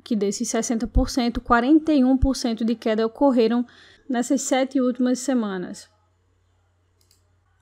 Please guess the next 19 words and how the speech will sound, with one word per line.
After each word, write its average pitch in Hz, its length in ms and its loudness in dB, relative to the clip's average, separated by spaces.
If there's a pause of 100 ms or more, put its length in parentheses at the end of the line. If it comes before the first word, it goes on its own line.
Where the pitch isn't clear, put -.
(1400)
O - 80 -4
mercado 262 440 4
andou 247 300 6
aqui 233 280 -2
dentro 269 420 2
das 240 280 0
linhas 214 340 -2
de 208 100 -8
tendência 208 520 -4
de 208 160 -2
alta, 196 440 -4 (400)
ele 220 360 0
respeitou 240 1000 2 (220)
essas 208 340 -6
linhas 214 360 -4
de 208 100 -6
tendência 226 580 0
de 220 160 -2
alta, 208 420 -2